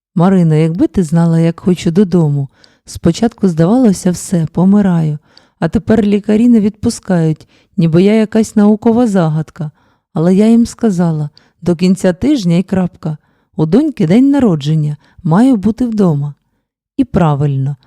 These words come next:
вдома й стіни допомагають. Я он зовсім недовго тут, а так уже хочу додому, сил немає. І внучка в сусідки лишилася.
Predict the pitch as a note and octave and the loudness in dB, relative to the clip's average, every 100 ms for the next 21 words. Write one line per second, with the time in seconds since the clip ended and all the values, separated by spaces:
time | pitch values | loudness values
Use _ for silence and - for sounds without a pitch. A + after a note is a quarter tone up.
0 | _ C#3+ D3+ D4+ C#4+ F3 - - D#3 D3+ | _ -6 -2 0 2 0 -2 -2 0 2
1 | C#3+ D3+ - D3 D3 D3+ C#3 C#3 C#3 - | 2 0 0 0 0 0 0 -2 -4 -12
2 | _ _ _ _ F#3 A3+ C#4 A3+ E3 D#3+ | _ _ _ _ -2 0 4 2 2 2
3 | C#4+ D#4 - C#4+ C#4+ C4+ A3+ F3+ E3+ C#3+ | 0 -2 -2 0 0 0 0 0 -2 -2
4 | C#3 - _ _ _ - - E4 - F3 | -4 -8 _ _ _ -8 -4 -4 -2 0
5 | F3+ F#3+ F#3+ F3+ D#3+ D#3+ F3+ A#3+ F#3 E3 | 0 0 -2 0 0 0 2 2 0 -2
6 | - C4 G#3+ E3+ D#3 D3+ D3+ D3+ D#3 _ | -2 -2 2 2 2 0 -2 -6 -10 _
7 | _ _ E3 F3 F#3 A3+ - G3+ F3+ F#3+ | _ _ 0 2 2 0 -2 -6 -4 -2
8 | F3+ F#3+ F#3+ - F3+ F#3 - F3+ E3+ E3+ | -2 -2 -2 -2 0 0 0 -2 0 -4
9 | - E3+ | -6 -8